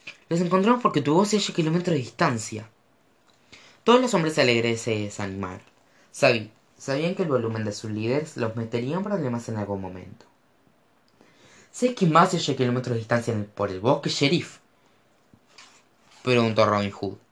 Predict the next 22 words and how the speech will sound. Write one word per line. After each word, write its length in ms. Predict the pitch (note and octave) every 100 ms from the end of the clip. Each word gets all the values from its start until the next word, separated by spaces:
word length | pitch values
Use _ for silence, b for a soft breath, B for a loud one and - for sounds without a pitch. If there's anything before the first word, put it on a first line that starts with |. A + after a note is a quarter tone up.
| _ _ _ - B -
"Me 80 | E3
voy 120 | F#3+
por 160 | G3 F#3
Nottingham, 460 | F#3 D#3+ A#2 G#2+ G#2 - B B
así 220 | E3+ G3
que 120 | F#3+
lléveme, 460 | F#3+ E3+ A#2 G#2 G2+ -
golpéeme, 500 | C3 B2+ D#3 A#2 G2
tortúreme 640 | - A#2+ - C3+ A2+ A2 B2+
y 80 |
máteme 420 | C#3 D3 D#3+ C#3+ A#2+
al 60 |
final. 360 | A2+ A#2 G2+ G#2 _ B B
Podrá 220 | E3 F#3
dejar 200 | G#3 G3+
mi 100 | F#3
cuerpo 280 | E3+ D3 C3+
inerte, 480 | C3+ C#3+ G#2+ G2+ G#2+ _
pero 120 | D3 D#3
nunca 280 | E3+ F3+ F#3+
destruirá 480 | D#3+ C#3+ B2+ C3+
mi 260 | C3 B2 A#2